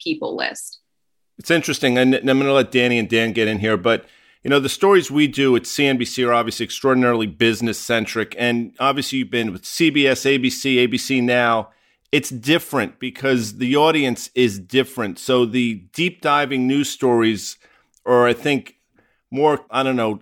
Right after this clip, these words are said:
Speaker 2: intricate or trickier to do for you. How do you find having such a great business mind and coming from C N B C, bringing digestible business news to your audience?
Speaker 1: You know, I think of it as a huge responsibility because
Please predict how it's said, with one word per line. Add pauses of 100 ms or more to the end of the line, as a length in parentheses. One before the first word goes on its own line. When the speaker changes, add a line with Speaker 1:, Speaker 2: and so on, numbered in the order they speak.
Speaker 2:
intricate
or
trickier
to
do
for
you.
How
do
you
find
having
such
a
great
business
mind
and
coming
from
C
N
B
C, (880)
bringing
digestible
business
news
to
your
audience? (120)
Speaker 1:
You
know, (180)
I
think
of
it
as
a
huge
responsibility (160)
because